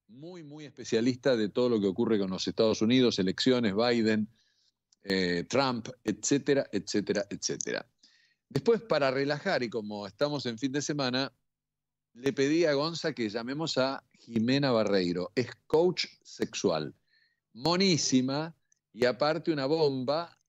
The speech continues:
que habla sobre temas que nos divierten a todos, a los hombres y a las mujeres, y nos relajan. Hoy vamos a hablar sobre coach,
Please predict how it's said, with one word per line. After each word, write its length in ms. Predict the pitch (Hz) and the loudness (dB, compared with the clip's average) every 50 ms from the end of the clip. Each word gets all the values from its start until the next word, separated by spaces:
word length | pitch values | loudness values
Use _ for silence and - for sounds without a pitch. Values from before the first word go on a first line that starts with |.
| _ _ _ _ | _ _ _ _
que 180 | _ 131 127 131 | _ 0 0 2
habla 380 | 143 151 160 175 190 190 170 | 2 2 2 2 0 0 0
sobre 400 | 147 - 143 123 113 113 113 110 | -2 -2 -2 0 0 0 0 -2
temas 420 | 95 - 143 151 156 165 170 151 - | -2 -2 -2 -2 -2 -4 -6 -8 -6
que 180 | - - 113 107 | -4 -2 0 0
nos 160 | 110 107 101 | 0 0 2
divierten 640 | 107 110 123 143 147 151 - - 156 147 143 143 - _ | 4 4 6 4 4 2 0 0 -2 -2 -2 -4 -8 _
a 100 | - 101 | -20 -4
todos, 400 | 92 110 98 92 87 87 85 - | 0 0 0 2 0 -2 -2 -4
a 60 | 92 | -2
los 180 | 92 98 - - | -2 -2 0 0
hombres 420 | 123 135 143 139 143 139 131 - - | 0 0 2 2 2 2 2 2 0
y 20 | |
a 60 | 98 | 0
las 120 | 92 90 87 | 0 -2 -4
mujeres, 460 | 85 85 - - 87 82 82 76 92 | -6 -8 -2 -2 0 0 0 0 0
y 20 | |
nos 140 | 95 95 87 | 0 2 2
relajan. 480 | 92 92 90 87 - - - 78 - - - _ _ _ _ _ _ _ _ _ _ _ _ | 4 4 4 2 2 -2 -6 -8 -8 -10 -14 _ _ _ _ _ _ _ _ _ _ _ _
Hoy 120 | 117 127 | 2 2
vamos 300 | 131 131 123 123 113 - | 4 4 2 0 0 2
a 40 | 113 | 2
hablar 320 | 104 107 113 123 131 127 | 2 4 4 2 2 0
sobre 320 | - - 117 107 104 104 101 | -2 -2 0 0 0 0 0
coach, 380 | - - 143 165 165 - 139 | 0 0 2 2 0 0 -2